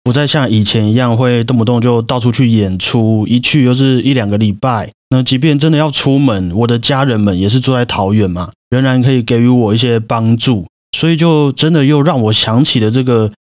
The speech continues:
曾经很想要养一只宠物在家里面的想法。你想想看哦，当你在想企划、剪片，或是做一些让你自己觉得很烦恼、很焦虑的事情的时候，有一只小小手掌就默默地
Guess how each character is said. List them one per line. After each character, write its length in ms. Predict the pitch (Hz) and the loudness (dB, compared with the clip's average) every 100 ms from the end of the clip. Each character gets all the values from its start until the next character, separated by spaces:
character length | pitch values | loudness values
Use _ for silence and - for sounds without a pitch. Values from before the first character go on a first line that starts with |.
| _ | _
曾 200 | - 127 | -4 -2
经 220 | 131 147 139 | 2 2 2
很 180 | 120 | 2
想 320 | 131 - 107 104 | 0 0 -2 0
要 360 | 123 117 - - | 0 -2 -2 -2
养 220 | 117 107 | 0 0
一 120 | 151 | 0
只 200 | 131 127 | 0 -2
宠 280 | 123 - 95 | 0 -2 -2
物 200 | 110 117 | 0 2
在 160 | 120 113 | 0 -2
家 200 | 117 110 | -2 0
里 60 | |
面 120 | 110 | 0
的 100 | 104 | 0
想 360 | 101 - 87 101 | 0 -2 -4 -4
法。 280 | - 85 - _ _ - | -4 -8 -8 _ _ -4
你 60 | 120 | -2
想 120 | 139 | 0
想 160 | 131 | 0
看 200 | 107 123 | 0 0
哦， 260 | 110 98 92 | 0 -2 -2
当 120 | 135 | -2
你 100 | 139 | 0
在 240 | 117 135 120 | 0 0 0
想 300 | - 104 95 | -2 -4 -4
企 280 | - 123 110 | -2 0 0
划、 320 | 98 113 95 | 0 -2 -4
剪 320 | - 120 98 95 | -4 -2 -2 -2
片， 340 | - 123 92 - - | 0 0 -2 -8 -4
或 80 | 143 | 0
是 180 | 143 131 | 0 0
做 240 | 147 135 | 0 0
一 60 | 131 | 2
些 240 | 135 131 | 0 0
让 200 | 139 147 | 0 0
你 120 | 110 | 0
自 120 | 104 | 0
己 140 | 135 113 | 0 0
觉 140 | 107 | 0
得 200 | 110 110 101 _ | 0 0 -4 _
很 180 | - 117 | -2 -2
烦 360 | 104 120 113 147 | -2 -2 0 2
恼、 260 | 123 95 | 0 0
很 160 | 104 110 | 0 0
焦 220 | 110 139 | 0 0
虑 100 | 143 | 2
的 100 | 117 | 0
事 280 | 110 165 135 | 0 0 0
情 160 | - 101 | 0 0
的 100 | 101 | 0
时 160 | 104 | -2
候， 260 | - 110 - _ - | -2 -4 -4 _ -4
有 180 | 120 151 | 0 2
一 20 | |
只 160 | 190 | 0
小 240 | 190 120 120 | 0 -2 -2
小 240 | 123 113 | -2 -4
手 300 | 95 110 107 | -2 -2 -2
掌 320 | 113 104 90 104 | -2 -4 -6 -2
就 140 | 143 | 0
默 240 | 147 156 | 2 2
默 240 | 143 143 120 | 2 2 2
地 240 | 110 98 | 0 -2